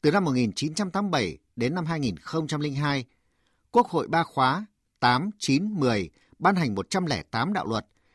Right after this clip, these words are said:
thì chỉ trong một nhiệm kỳ, số lượng luật được thông qua đạt hai phần ba. Mặc dù vậy, Đại hội đại biểu toàn quốc lần thứ mười ba của Đảng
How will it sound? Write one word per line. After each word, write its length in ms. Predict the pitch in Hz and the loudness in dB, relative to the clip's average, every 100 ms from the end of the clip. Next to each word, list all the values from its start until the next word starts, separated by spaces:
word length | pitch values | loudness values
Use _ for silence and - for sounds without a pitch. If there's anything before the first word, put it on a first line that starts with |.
| _ - | _ 2
thì 240 | 147 147 | 4 6
chỉ 160 | - 110 | 4 0
trong 200 | - 214 | 0 0
một 100 | 147 | 0
nhiệm 180 | 120 78 | -2 -4
kỳ, 380 | - 127 98 76 _ _ - | 0 2 0 -6 _ _ -6
số 200 | - 185 | 0 2
lượng 220 | 214 123 | 2 0
luật 180 | 120 - | -2 -2
được 280 | 131 170 - | -6 -6 -4
thông 160 | 196 160 | -6 0
qua 320 | 180 175 156 - _ _ | 2 2 0 -10 _ _
đạt 200 | 127 110 - _ | -2 -2 -4 _
hai 260 | - 170 | -6 -4
phần 240 | 156 110 87 | -4 -8 -2
ba. 220 | 110 113 _ _ _ _ _ _ _ _ _ | -2 -2 _ _ _ _ _ _ _ _ _
Mặc 240 | 107 131 127 | 0 2 2
dù 180 | - 127 | 2 2
vậy, 220 | 120 - _ _ _ - | 2 -2 _ _ _ -4
Đại 180 | 135 156 | 0 2
hội 140 | 160 | 2
đại 120 | 143 | 0
biểu 220 | 151 131 | 2 0
toàn 260 | 101 139 139 - | 2 0 0 0
quốc 260 | 262 - | -4 -2
lần 160 | 143 110 | -4 -2
thứ 80 | 202 | -2
mười 120 | 151 | 0
ba 160 | 185 | 0
của 180 | 196 120 | 0 -2
Đảng 280 | 104 104 76 | 0 -2 -4